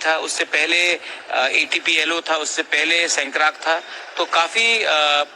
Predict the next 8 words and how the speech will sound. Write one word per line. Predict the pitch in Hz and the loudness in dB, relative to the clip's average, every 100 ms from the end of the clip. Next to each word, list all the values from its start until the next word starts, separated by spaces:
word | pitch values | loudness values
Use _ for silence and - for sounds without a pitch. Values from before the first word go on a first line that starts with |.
| 139 | 0
अ, | 139 135 - - - | 0 0 -4 -10 -8
इंसर्जेंट | 117 160 139 170 170 180 | -4 -4 0 0 0 -2
ग्रुप्स | 165 185 156 | -6 -4 0
रहे | 160 | 2
हैं | 175 185 180 - - - - | 2 0 -2 -8 -12 -8 0
और | 170 | 0
हमारा | - 151 190 254 | 2 2 4 4
लड़ाई, | 202 170 143 117 | 4 2 2 -2